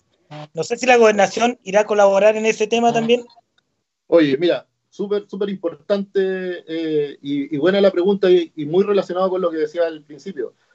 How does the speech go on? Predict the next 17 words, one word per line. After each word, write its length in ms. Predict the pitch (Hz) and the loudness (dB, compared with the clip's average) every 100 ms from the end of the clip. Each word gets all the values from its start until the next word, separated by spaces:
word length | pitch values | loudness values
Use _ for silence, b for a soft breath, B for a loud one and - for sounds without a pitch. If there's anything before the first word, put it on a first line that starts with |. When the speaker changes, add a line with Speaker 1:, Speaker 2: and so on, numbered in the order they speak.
| _ | _
Speaker 2:
Tuvimos 300 | 147 180 190 | 2 2 2
que 100 | 180 | 2
readecuar 540 | 170 165 147 170 175 _ | 2 2 2 0 -2 _
todo 200 | 190 214 | -2 0
nuestro 340 | 220 - 202 | -4 -6 -4
proceso 500 | 202 208 - 151 208 _ _ _ _ | -4 -2 -4 -6 -12 _ _ _ _
para 260 | 135 143 | -4 -4
que 100 | 139 | -4
efectivamente 640 | 139 - 175 175 190 190 185 | -6 -6 2 2 2 0 -2
este 200 | - 160 | 0 -2
año 240 | 175 180 | 0 -2
las 120 | 165 | -2
postulaciones 540 | 151 147 147 - 165 - | -2 -4 -4 -4 -6 -2
pudieran 300 | 156 165 160 | 0 0 0
hacerse 340 | 151 151 151 | -6 -6 -8
exclusivamente 600 | 147 131 165 165 156 156 | -8 -2 2 2 2 2
online. 280 | 135 104 | 2 0